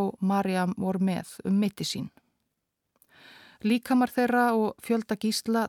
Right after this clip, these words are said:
tættust sundur á augabragði, líkamslutar flugu um herbergið og blóð og vessar spýttust út um allt. Konurnar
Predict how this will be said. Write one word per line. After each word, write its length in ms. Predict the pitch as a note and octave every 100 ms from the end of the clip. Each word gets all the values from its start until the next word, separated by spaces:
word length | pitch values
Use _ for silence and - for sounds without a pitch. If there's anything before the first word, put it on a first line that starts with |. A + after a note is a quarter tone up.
| -
tættust 640 | A3 G#3+ _ A3 G3 -
sundur 560 | - - G#3+ G#3+ A3+ G#3+
á 60 | F3
augabragði, 760 | - G3 G3+ G3+ G#3 G#3+ A3 - - - - - -
líkamslutar 880 | G3 G#3 A3+ G3+ - G#3 - G#3+ -
flugu 480 | - G3 G3+ G#3 G#3+ G3+
um 100 | F3+
herbergið 680 | D#3+ G#3 - G#3+ - A3 G3 F#3
og 160 | -
blóð 480 | - G3+ G#3 G#3 F#3+
og 160 | F#3 F#3
vessar 480 | G#3 - A3 G3+
spýttust 720 | - - A3 F#3+ - G3 - G3+
út 160 | G#3
um 80 | G3+
allt. 400 | D3+ - - - _ _ _ - - - _ _
Konurnar 400 | - B3+ C4+ C4+